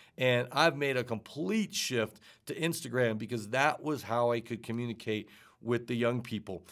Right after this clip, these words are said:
And that's what they love. And so every week I tried to capture pictures of the games. I'm finally getting into the stories and figuring that out.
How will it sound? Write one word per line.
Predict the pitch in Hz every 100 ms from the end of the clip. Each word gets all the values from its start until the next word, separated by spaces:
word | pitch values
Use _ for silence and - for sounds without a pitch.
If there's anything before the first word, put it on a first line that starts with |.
| - _
And | 139 131 123 113 113
that's | 139 156 -
what | 127
they | 127
love. | 120 117 127 120 104 107
And | 104
so | 120 120 -
every | 156 170 147 156
week | 131 143 147 123 - - _
I | 127 135 139
tried | 135 135 131
to |
capture | 117 131 127 127 117
pictures | - 139 - 135 117
of |
the | 117
games. | 90 127 139 139 127
I'm | 117
finally | 101 151 190 208 170
getting | 175 165
into | 165 156
the | 120
stories | - 160 170 160 160 143
and | 120 113
figuring | - 156 147 147
that | 135 147 143
out. | 139 139 127